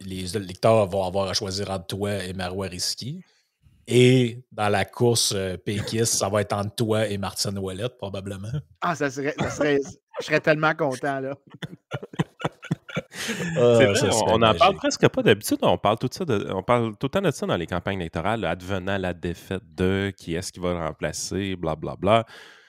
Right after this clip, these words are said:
Speaker 3: Tu sais, on voit pas nécessairement de changement à Q S ou au P C Q, bien évidemment. Euh, mais c'est vrai, tu sais, on n'a pas commencé à spéculer du tout sur Anglade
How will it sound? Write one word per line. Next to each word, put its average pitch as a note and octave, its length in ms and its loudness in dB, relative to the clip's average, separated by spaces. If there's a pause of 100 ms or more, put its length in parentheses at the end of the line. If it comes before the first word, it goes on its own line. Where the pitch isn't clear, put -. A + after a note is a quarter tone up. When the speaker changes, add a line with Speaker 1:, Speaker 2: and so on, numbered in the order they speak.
(200)
Speaker 3:
Tu - 100 -2
sais, G#2+ 80 6
on F2 160 0
voit F2 160 -2
pas G#2+ 140 0
nécessairement F#2 380 -6
de - 40 -10
changement E2+ 300 -4
à F#2 60 -2
Q - 220 -8
S F2+ 240 -6
ou D#2+ 100 -8
au C#2+ 200 -10
P E2 140 -12
C C#2 200 -12
Q, - 180 -12
bien D#2+ 180 -10
évidemment. D#2 640 -10 (280)
Euh, - 60 -16 (100)
mais C#2 160 -14
c'est F2+ 200 -4
vrai, C#3+ 280 -2
tu - 80 -16
sais, E2+ 520 -6 (240)
on F#2 60 -2
n'a F#2 100 2
pas C#3+ 100 4
commencé D#3 320 2
à F#3+ 60 -2
spéculer A#2+ 420 -2
du G2+ 220 -8
tout D#3+ 160 -8
sur G2+ 200 2
Anglade F#2 500 0